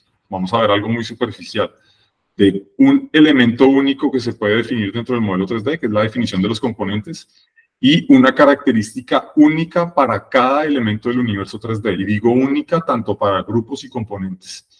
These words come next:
donde las instancias o copias o ejemplares, como se denominan en diferentes plataformas cad y bim,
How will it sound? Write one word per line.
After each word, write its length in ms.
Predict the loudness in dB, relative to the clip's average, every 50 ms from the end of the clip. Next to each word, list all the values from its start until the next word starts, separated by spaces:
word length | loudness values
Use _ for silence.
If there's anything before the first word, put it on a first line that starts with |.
| _ _ _ _ _ _
donde 220 | -2 0 2 4
las 220 | 4 4 4 2 0
instancias 680 | -2 -4 -2 0 2 2 4 2 0 -2 -6 -6 -8 _
o 180 | -8 -8 -4 0
copias 460 | 2 2 2 2 0 -2 -2 -6 -6
o 160 | -6 -6 -4
ejemplares, 760 | -2 -2 -4 0 2 4 4 4 2 0 -2 -6 -12 -20 _ _ _ _ _ _ _ _
como 140 | -12 -12
se 140 | -8 -4 -2
denominan 480 | -2 -2 -2 -4 -6 -8 -8 -8 -4 -4
en 80 | -4
diferentes 440 | -4 -6 -8 -10 -10 -10 -10 -14 -14
plataformas 580 | -8 -6 -4 -2 -2 -4 -4 -4 -4 -4 -4 0
cad 180 | 0 2 2
y 80 | 2 2
bim, 240 | 0 0 -2 -4